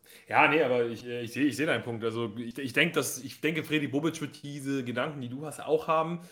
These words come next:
Äh, ich glaub, das ist jetzt mehr so irgendwie die Saison retten, wie es dann leider jedes Jahr bei Hertha, oder was heißt leider, ne?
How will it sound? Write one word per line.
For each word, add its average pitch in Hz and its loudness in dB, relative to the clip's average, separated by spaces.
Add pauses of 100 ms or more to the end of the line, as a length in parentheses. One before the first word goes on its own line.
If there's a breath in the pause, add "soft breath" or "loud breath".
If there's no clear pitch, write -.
(160 loud breath)
Äh, 127 0
ich 123 -4
glaub, 131 0
das 120 -6
ist 113 -6
jetzt 131 -4
mehr 127 0
so 120 -4
irgendwie 139 -4
die 123 -4
Saison 117 0
retten, 147 -4
wie 117 -10
es 117 -10
dann 113 -4
leider 113 2
jedes 131 -2
Jahr 131 0
bei 120 -2
Hertha, 127 -2
oder 104 -4
was 98 -8
heißt 98 -8
leider, 104 -2
ne? 110 -4